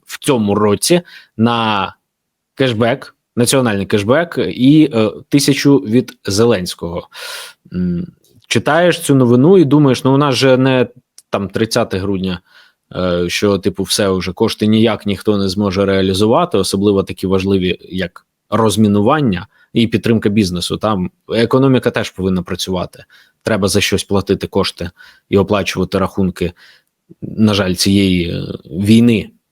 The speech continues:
яку не ми розпочали. Тому що ці якраз таки кошти від бізнесу йдуть куди? Йдуть на закупівлю озброєння, на зарплати військовим, на підтримку нашого оборонного сектора. М,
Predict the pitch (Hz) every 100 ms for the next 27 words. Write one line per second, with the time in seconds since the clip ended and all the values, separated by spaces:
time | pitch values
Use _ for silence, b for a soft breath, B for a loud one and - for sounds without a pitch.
0 | - 90 92 101 101 95 90 - 95 95
1 | 87 - _ - 101 92 107 98 92 110
2 | 101 98 98 - 95 101 170 185 - 139
3 | 117 147 170 160 - 104 104 101 - 110
4 | 151 170 101 123 117 104 98 - 87 107
5 | 92 90 90 117 165 170 117 98 98 95
6 | 110 98 90 90 - 104 147 147 117 101
7 | 104 - 90 127 151 101 107 - 90 98
8 | 104 95 - - - - - B B B
9 | B B B - 92 95 95 92 92